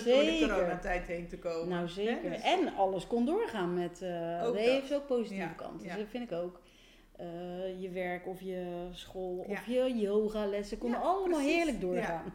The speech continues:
Speaker 1: Ja.
Speaker 2: Ja, dat vind ik ook. Ja.
Speaker 1: Dus er zaten
Speaker 2: Heeft
Speaker 1: goede
Speaker 2: ook,
Speaker 1: kanten.
Speaker 2: ja, zeker. Maar goed, er moet wel een soort gebruiksaanwijzingje, eh, handleiding komen ook. Misschien.
Speaker 1: Ja.
Speaker 2: Voor, eh, hoe dan? Ja, afspraken.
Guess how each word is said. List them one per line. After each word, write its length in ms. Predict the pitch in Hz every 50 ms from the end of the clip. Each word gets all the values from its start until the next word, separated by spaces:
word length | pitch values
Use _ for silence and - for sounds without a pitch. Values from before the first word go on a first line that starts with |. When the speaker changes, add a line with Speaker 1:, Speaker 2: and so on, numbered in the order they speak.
| - - -
Speaker 1:
Ja. 240 | - - 214 180 160 - - - -
Speaker 2:
Ja, 140 | 233 240
dat 100 | 247 233
vind 140 | - 240 220
ik 100 | 202 - -
ook. 220 | - 92 - - - - - - - - - - - _ - _ - -
Ja. 200 | - 190 185 151 - -
Speaker 1:
Dus 100 | 180 151
er 120 | 160 196
zaten 220 | 220 247 254 - 208
Speaker 2:
Heeft 100 | 208 208
Speaker 1:
goede 140 | 190 180 -
Speaker 2:
ook, 100 | - -
Speaker 1:
kanten. 360 | 190 185 180 175 - 190 202
Speaker 2:
ja, 240 | 208 202 - 175 - - -
zeker. 500 | - - 202 208 220 214 - - 156 151 165 165 165 185
Maar 160 | 208 226 233
goed, 240 | 226 - 262 254 233
er 100 | 233 220
moet 180 | 226 226 214 -
wel 280 | 214 214 208 196 170 165
een 60 | 190
soort 260 | - - 196 185 175
gebruiksaanwijzingje, 1000 | - 175 170 165 180 208 214 - 226 214 214 208 208 202 208 208 190 202 214 190 185
eh, 440 | 180 180 180 180 175 170 175 170 170
handleiding 520 | 202 220 220 208 202 196 180 180 175 170
komen 340 | 175 185 175 165 165 165 160
ook. 200 | 160 156 - - - _ - - - - - - - - -
Misschien. 520 | - 185 170 - - 185 165 170 202 233 - - - - - - - _ - - - -
Speaker 1:
Ja. 160 | 247 233 - - - - - - - - - -
Speaker 2:
Voor, 220 | 185 185 175 175 175 175
eh, 100 | 135 170 175 170 170 170 170 175 170 175 180 175 - - _
hoe 140 | - 202 208
dan? 260 | 208 214 208 196 185 185
Ja, 160 | 190 196 180
afspraken. 680 | - - 165 - - - 208 208 208 208 208 - 214 220